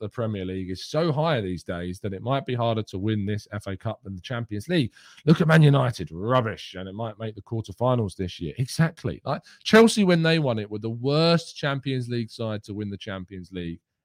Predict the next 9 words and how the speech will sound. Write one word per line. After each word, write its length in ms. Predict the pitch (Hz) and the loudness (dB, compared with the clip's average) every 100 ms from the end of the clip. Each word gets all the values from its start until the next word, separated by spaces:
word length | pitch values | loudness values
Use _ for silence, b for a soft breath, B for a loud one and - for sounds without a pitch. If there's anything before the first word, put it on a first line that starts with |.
| - | -4
ever. 280 | 123 120 - _ _ _ _ _ _ _ _ _ _ | -4 -4 -8 _ _ _ _ _ _ _ _ _ _
Like, 100 | - | -12
they 120 | 107 135 | -6 -4
were 140 | 127 | -2
the 80 | 123 | -4
w-, 200 | 120 - 113 B B B - | -6 -12 -16 B B B -10
I 40 | |
say 260 | - 120 - | 0 2 2
ever. 320 | 98 78 | -2 -4